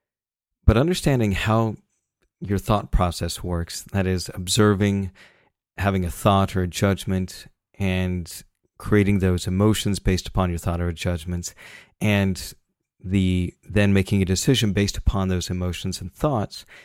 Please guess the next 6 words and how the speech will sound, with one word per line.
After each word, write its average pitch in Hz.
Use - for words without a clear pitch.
and 117
using 156
exercises 92
like 95
premeditatio 98
malorum 87